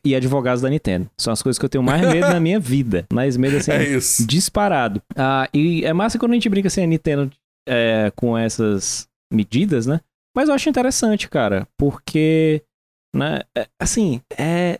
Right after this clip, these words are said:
Speaker 1: você tá sendo babaca? Cara, beleza. Então, assim, eu tenho o direito de, pelo seu comportamento, não te atender, saca? E, e você está respaldado pela empresa, né? Você tá trabalhando, eu acho essa uma forma muito boa,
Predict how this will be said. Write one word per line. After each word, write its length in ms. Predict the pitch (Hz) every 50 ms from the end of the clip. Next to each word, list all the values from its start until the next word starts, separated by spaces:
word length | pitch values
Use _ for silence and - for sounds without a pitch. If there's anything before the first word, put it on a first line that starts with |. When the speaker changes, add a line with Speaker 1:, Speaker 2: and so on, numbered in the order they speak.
| _ -
Speaker 1:
você 240 | 147 175 196 262 254
tá 80 | 233
sendo 180 | 196 - 214 208
babaca? 640 | 190 160 135 143 160 190 202 160 - 123 107 120 - -
Cara, 260 | - 233 247 220 160
beleza. 560 | 135 180 254 311 294 247 240 196 143 120 110
Então, 280 | 120 147 151 - 208 214
assim, 360 | 226 220 - 247 226 208 185
eu 220 | 170 170 165 160
tenho 200 | - - 175 180
o 20 | 202
direito 400 | 196 247 226 185 190 196 - 196
de, 240 | 185 185 185 180 - _ -
pelo 180 | 185 175 190
seu 380 | 185 - - - - - 220 269
comportamento, 580 | - 269 254 220 202 - 240 214 220 220 -
não 380 | 294 320 330 285 226 214 233 311
te 80 | - 240
atender, 420 | 233 - 359 330 330 233 196 - _ -
saca? 280 | - 151 160 180 - 156
E, 200 | 135 139 139 123
e 40 | 135
você 280 | 139 143 156 - 190
está 240 | 190 190 - 214 185
respaldado 960 | 156 139 139 151 202 262 254 - _ - 247 240 233 208 165 135 131 127 107 -
pela 220 | - 120 120 127
empresa, 720 | 127 127 120 _ - 131 120 143 190 226 180 135 113 101 104
né? 200 | 113 131 151 139
Você 180 | 117 107 - 120
tá 60 | 113
trabalhando, 360 | 117 117 113 113 117 123 139
eu 140 | 135 135 135
acho 380 | 135 143 151 - - 180 156 143
essa 240 | 131 139 - - 156
uma 100 | 156 151
forma 460 | - - 135 139 147 160 160 165 156 _ _ _ _ _ _ _ - -
muito 280 | 135 139 156 185 - -
boa, 400 | 135 147 160 147 120 107 110 113